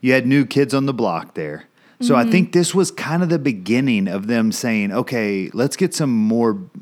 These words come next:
Speaker 1: you know, some larger names to show up." New Kids were
Speaker 2: Right.
Speaker 1: gigantic at that point,
Speaker 2: Mm-hmm.
Speaker 1: I'm sure. Uh, Warren Moon, quarterback for the Houston Oilers, came out and did a bit with a kid where he kinda was
Speaker 2: <laughs>
Speaker 1: just kinda running around on the field.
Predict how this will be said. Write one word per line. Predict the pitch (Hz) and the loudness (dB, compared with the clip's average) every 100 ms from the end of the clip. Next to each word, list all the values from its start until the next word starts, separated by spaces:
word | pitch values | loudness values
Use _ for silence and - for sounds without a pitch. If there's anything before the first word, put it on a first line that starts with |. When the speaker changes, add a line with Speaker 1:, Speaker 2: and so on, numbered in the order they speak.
| - | -4
Speaker 1:
you | 120 | -2
know, | 110 | 0
some | 101 113 98 | -2 -4 -2
larger | 95 98 95 95 | 0 -2 -2 -2
names | 90 87 85 78 - | -2 -2 -4 -6 -12
to | 85 | -12
show | - 82 | -8 -8
up." | 80 | -4
New | 107 110 | -2 -2
Kids | 120 104 104 | -2 -2 -2
were | 92 | -4
Speaker 2:
Right. | |
Speaker 1:
gigantic | 101 92 78 90 82 78 - | -2 -4 -6 -10 -8 -10 -14
at | - | -14
that | 78 - | -16 -14
point, | - 78 220 | -16 -12 -6
Speaker 2:
Mm-hmm. | 208 196 185 190 - | -4 -6 -8 -10 -6
Speaker 1:
I'm | 104 | -6
sure. | - 92 82 - - - - | -6 -8 -10 -14 -20 -16 -4
Uh, | 123 107 | -2 0
Warren | 104 143 151 143 | 2 2 2 2
Moon, | 113 113 127 175 175 - _ _ | 2 2 2 2 0 -4 _ _
quarterback | - 139 143 139 127 | 0 2 4 2 -2
for | - | 0
the | 123 | 0
Houston | 98 120 - 131 | 2 0 -2 -4
Oilers, | 90 92 120 143 147 - | -2 -2 0 0 -2 -4
came | 143 147 | -2 0
out | 143 151 139 | 0 0 0
and | 131 | 2
did | 135 | 2
a | 131 | 2
bit | - 107 123 | 0 0 0
with | 139 127 | 0 -2
a | |
kid | 113 - 120 139 | -2 0 0 0
where | 131 113 | 0 0
he | 98 | -2
kinda | 117 120 254 | 0 0 2
was | 127 143 | 2 2
Speaker 2:
<laughs> | |
Speaker 1:
just | 123 | -2
kinda | - 131 113 | -2 -2 0
running | 98 113 127 | 0 0 0
around | 113 110 113 120 | 0 0 0 0
on | 131 123 | -2 -2
the | 101 | -4
field. | 120 113 131 139 | 0 0 2 0